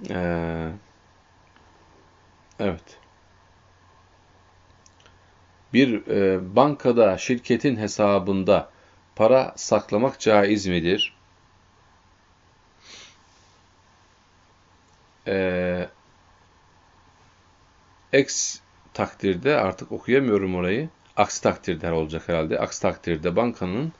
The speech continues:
istediği rakam olmazsa her ay elli beş dolar, e, cerime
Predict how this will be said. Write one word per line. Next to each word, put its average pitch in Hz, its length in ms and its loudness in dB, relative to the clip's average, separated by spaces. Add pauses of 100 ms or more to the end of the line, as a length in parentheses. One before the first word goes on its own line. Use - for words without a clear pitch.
(460)
istediği 90 560 -2
rakam 110 460 -2 (600)
olmazsa 107 760 2
her 113 200 2
ay 95 300 0
elli 98 280 -2
beş 113 220 -4
dolar, 107 280 -2 (640)
e, 82 720 -4 (1160)
cerime 101 560 0